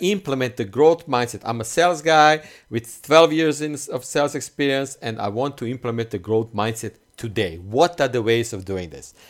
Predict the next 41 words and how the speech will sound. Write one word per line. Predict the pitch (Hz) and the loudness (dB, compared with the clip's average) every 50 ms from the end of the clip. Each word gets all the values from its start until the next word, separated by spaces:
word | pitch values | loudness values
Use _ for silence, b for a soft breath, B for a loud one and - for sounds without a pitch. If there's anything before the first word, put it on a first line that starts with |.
| b b | b b
This | - 98 160 170 165 - | -6 -2 0 0 0 0
is | 160 143 | -2 -2
what | 127 131 117 | -2 -2 -2
we'll | 120 127 120 | -2 -2 -4
cover | 113 - - 131 127 117 117 117 | -2 0 2 4 4 4 2 0
in | - - 123 113 110 | -2 -4 -8 -10 -10
today's | - - 107 98 95 117 117 113 110 110 | -10 -10 -10 -6 -2 0 0 0 -2 -4
podcast. | - - - 143 151 151 - - 160 156 - b b b b - | -6 0 2 2 2 2 0 -2 -4 -4 -4 b b b b -2
But | 113 135 139 135 127 | 2 2 2 2 0
before | 127 113 - 160 165 160 | -4 -4 0 2 2 2
we | 156 | 2
begin, | 147 156 147 139 147 147 156 160 | 0 -2 -2 0 -2 -2 -2 -2
allow | 131 110 113 120 127 135 139 | -2 -2 2 2 2 2 0
me | 135 135 123 | -2 -6 -8
to | 120 131 127 | -8 -8 -8
introduce | 113 120 127 131 120 - | -6 -6 -6 -8 -8 -10
this | - 117 120 117 | -8 -8 -8 -8
podcast. | - _ - 127 131 127 - 143 139 139 - B B B B B B B | -4 _ 2 2 2 2 2 2 0 0 0 B B B B B B B
It's | - 117 110 - - - - | -8 -8 -8 -6 -10 -8 -2
all | - 147 151 156 160 156 | 4 6 8 10 10 8
about | 147 131 135 139 139 135 117 | 8 6 6 6 4 4 4
demystifying | 110 107 107 127 143 - - 143 - - 143 139 135 127 110 | 0 -2 -2 -2 -4 -4 -6 -8 -4 0 0 0 2 0 -2
and | 98 - | -6 -6
simplifying | - - 147 143 131 127 - 143 135 127 123 | -6 -6 -6 -6 -6 -4 -2 -2 -2 -2 -2
sales | 117 - - 139 123 123 123 - | -6 -4 -2 0 0 0 -2 -4
process | _ - 123 120 120 120 - 135 127 117 - - | _ 2 2 2 2 2 0 -2 -4 -4 -6 -10
and | - 101 95 - | -12 -12 -12 -8
sales | - - 131 139 135 | -4 -2 -2 -2 -2
strategies | - - 123 127 123 - 123 117 120 113 113 117 | -4 -2 -2 0 0 -2 -6 -10 -10 -10 -10 -10
and | 98 - | -12 -8
sales | - 127 123 123 120 | -6 -4 -4 -4 -4
techniques | - 123 104 123 123 113 - - | -6 -8 -8 -6 -8 -8 -10 -10
to | - 101 | -12 -10
really | 95 110 131 135 127 120 | -6 -4 -4 -4 -4 -6
truly | - - - 120 123 127 123 120 110 B B B B B | -8 -8 -6 -4 -2 0 0 -2 -2 B B B B B
make | - 101 107 117 117 113 - | -10 -4 -2 -2 -2 -4 -6
sales | - - - - 120 117 117 - - - - - | -10 -10 -4 0 0 0 0 0 -4 -8 -10 -6
easy. | 139 135 139 139 127 123 135 139 147 - | -4 -2 -2 -2 -2 -2 -4 -4 -6 -6
I | - 104 101 | -6 -6 -6
firmly | - - 131 139 143 143 143 143 | -4 -2 -2 -2 0 0 -2 -2
believe | 131 143 156 147 135 120 117 120 123 123 B | -2 -2 0 2 2 2 2 2 0 -2 B